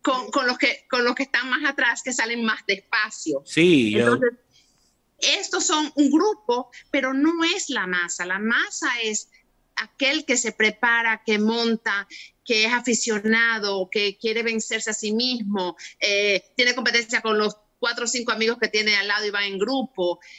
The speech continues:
Speaker 1: Eh, eh, la carrera es para ese grueso de personas.
Speaker 2: Sí, yo te lo pregunto porque yo tengo amistades en República Dominicana que han participado hasta en Ironman en
Speaker 1: Sí.
Speaker 2: el tema de bicicletas, y yo sé que los niveles de competencia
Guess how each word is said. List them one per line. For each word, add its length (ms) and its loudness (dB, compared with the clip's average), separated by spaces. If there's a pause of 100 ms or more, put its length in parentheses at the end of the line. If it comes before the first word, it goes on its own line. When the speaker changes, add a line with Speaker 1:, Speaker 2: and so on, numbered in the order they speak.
(140)
Speaker 1:
Eh, 360 0 (100)
eh, 460 -2
la 120 0
carrera 300 0
es 60 -6
para 300 0
ese 320 -2
grueso 400 -2
de 100 -2
personas. 680 -10 (160)
Speaker 2:
Sí, 180 -4
yo 120 4
te 100 2
lo 140 4
pregunto 540 2
porque 260 0
yo 480 -4
tengo 260 -2
amistades 960 -2 (420)
en 120 -10
República 480 -2
Dominicana 560 -2
que 100 -8
han 100 -6
participado 680 -6
hasta 160 -4
en 120 -6
Ironman 840 -6 (520)
en 240 -8
Speaker 1:
Sí. 160 0
Speaker 2:
el 140 -2
tema 260 -4
de 80 -2
bicicletas, 760 -4
y 200 -10
yo 120 -14
sé 220 -12
que 100 -6
los 180 -4
niveles 380 -10
de 80 -8
competencia 800 -8